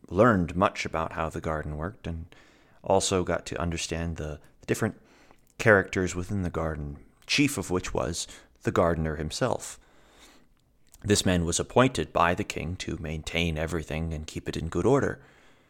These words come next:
and he was very good at his task. Uh, the king had, had given him a fantastic training, and he, uh, he had no lack. And so every day,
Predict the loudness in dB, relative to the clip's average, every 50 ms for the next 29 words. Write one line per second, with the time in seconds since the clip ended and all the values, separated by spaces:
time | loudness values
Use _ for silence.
0 | _ _ _ _ _ _ -4 -2 0 0 0 0 0 -2 -2 -4 -6 -8 _ 0
1 | 4 4 4 4 4 0 -2 -4 -4 -6 -8 -8 -8 -8 -8 -8 -10 -10 -10 -10
2 | -10 -12 -14 -20 _ _ _ _ _ _ _ _ _ _ _ _ _ _ _ -14
3 | -14 -12 -14 -16 -18 -20 _ -16 -14 -12 -12 -6 -4 -2 -2 -2 -4 -8 -10 -12
4 | -16 -20 _ _ _ -14 -14 -14 -14 -8 -8 -6 -4 -4 -6 -6 -6 -8 -8 -10
5 | -12 _ _ _ _ _ -16 -14 -12 -12 -10 -12 -12 -14 -14 -14 -12 -2 0 0
6 | 0 0 -4 -6 -8 -8 -12 -18 _ _ _ _ _ _ _ -6 -2 0 0 0
7 | -2 -6 -10 -14 -16 -14 -12 -12 -12 -12 -14 -16 -18 _ _ _ -20 _ _ _
8 | _ _ _ _ _ _ _ _ _ _ -16 -14 -14 -12 -14 -14 -14 -16 -18 -20
9 | _ _ _ _ -12 -10 -10 0 0 0 2 2 0 0 0 0 -2 -2 -2 -6
10 | -12 -18 _ _ _ _ _ _ _ _ _ _ _ _ _ _ _ _ _ _
11 | -20 -18 -18 -10 -6 -6 -4 -2 0 0 2 2 2 0 0 0 0 -2 -2 -2
12 | -4 -6 -8